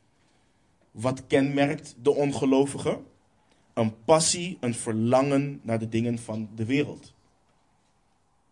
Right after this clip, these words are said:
Een passie en verlangen naar de dingen van het vlees.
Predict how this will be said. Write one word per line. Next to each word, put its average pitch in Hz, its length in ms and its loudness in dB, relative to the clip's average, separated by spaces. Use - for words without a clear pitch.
Een 127 220 0
passie 156 360 2
en 147 80 0
verlangen 131 400 0
naar 117 100 0
de 110 80 0
dingen 107 240 -4
van 117 140 -6
het 117 120 -4
vlees. 143 680 -6